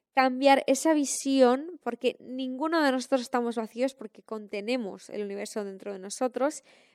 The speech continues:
pero simplemente por di-, diferentes épocas de nuestra vida nos quedamos sin esperanza y es ahí cuando nos sentimos vacíos. Así que yo diría que escribir las cosas que tenemos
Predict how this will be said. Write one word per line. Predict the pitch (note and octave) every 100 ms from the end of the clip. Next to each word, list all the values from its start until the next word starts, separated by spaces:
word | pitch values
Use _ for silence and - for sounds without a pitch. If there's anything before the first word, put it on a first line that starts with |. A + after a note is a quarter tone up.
| _
pero | A#3+
simplemente | A#3 C4+ C4+ C#4 C#4+ C4+
por | A#3+ B3 -
di-, | A3 A3
diferentes | G#3+ A#3 A#3 A#3 C4 B3 - _ _ -
épocas | B3 C4 C4
de | A#3+
nuestra | A#3+ A3 - G#3
vida | C4 B3+ A3 C#4+ - _ _ _ _
nos | A#3+ -
quedamos | A#3 A3+ A#3
sin | A#3
esperanza | G#3+ - A#3 A#3+ A#3+
y |
es | A3
ahí | A#3+ A3+
cuando | A3+ G#3
nos | G3
sentimos | G#3 F#3+ G#3+ G#3+
vacíos. | G#3 G3+ A3+ G3 G3 - - _ _ _ _ _
Así | _ A#3+ - B3+
que | - B3+
yo | B3+
diría | C#4+ D4+
que | D#4
escribir | C4+ - A#3 G3 C4 C#4 D4+ _ _ _ _ _ _ _
las | - C4 C4 B3+ -
cosas | D4+ D#4 C#4+
que | C#4
tenemos | - B3 C#4+ B3 C#4 -